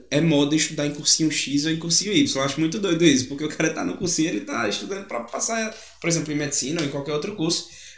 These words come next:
E, e também é meio moda tá na academia, né? Tipo, ah, o Mali, tu malha onda, o Mali tá ao canto, o Mali tá ao canto. Então, tipo, eu acho que tu tá, tá junto aí no, no top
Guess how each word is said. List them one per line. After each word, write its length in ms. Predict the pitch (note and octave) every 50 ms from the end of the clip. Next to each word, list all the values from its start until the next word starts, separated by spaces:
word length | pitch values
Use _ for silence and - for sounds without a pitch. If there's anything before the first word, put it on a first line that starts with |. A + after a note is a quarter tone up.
| - _
E, 440 | - D3 D#3 E3 E3+ F3+ F#3 - E3+
e 60 | E3+
também 240 | G3 G3 F#3 G3 G3+
é 40 | G#3
meio 200 | G#3 G#3 A3+ A3+
moda 280 | A3+ G#3+ G#3 G#3 A3+
tá 160 | A3+ A#3 A#3+
na 80 | A#3+ A#3+
academia, 460 | A#3 A#3+ A#3+ A#3 B3+ C4 C4+ A3 G#3
né? 100 | G3+ G#3+ A3+
Tipo, 200 | G#3+ - - B3
ah, 140 | B3+ B3
o 60 | A#3+ B3+
Mali, 220 | C4 A#3 A#3 A3+
tu 80 | A3+ A#3
malha 400 | A#3 C4+ D4 E4 F#4 G4 F#4+ E4+
onda, 240 | C4 G3+ F3 F3
o 60 | F#3+ G3
Mali 200 | G#3+ A3+ C#4 C#4
tá 120 | - G3
ao 120 | F#3+ G3
canto, 420 | - - D4+ G3+ C#3+ C#3 - - -
o 40 | -
Mali 200 | A2+ A#2 A#2 A2
tá 140 | A2+ - C3+
ao 80 | C3 C3
canto. 380 | - E3+ D#3 C#3 C3+ C3+ -
Então, 160 | - F3 F3 E3+
tipo, 380 | E3+ E3 - D3 C#3 - - - - - - - -
eu 140 | - C#3+ D3
acho 220 | D#3 E3 D#3 -
que 80 | - G3
tu 180 | E3+ - G3 F#3+ F#3+ F#3+ G3 F#3+ F#3+ - - -
tá, 560 | - D3+ D#3 F3 F#3 G3 G#3 G3 F#3+ D#3+ C#3+ - - - - - -
tá 180 | - C#3 C3+ D3
junto 300 | D3 D3 D3 C#3+ E3 E3
aí 480 | D#3+ C#3+ C#3+ D3+ E3 F3 F#3 F3+ D3+ C#3
no, 220 | C#3 C#3 C3 C3
no 340 | A#2+ A2+ A2+ C3 C#3 C#3 C#3
top 240 | D3 C#3+ C#3+ -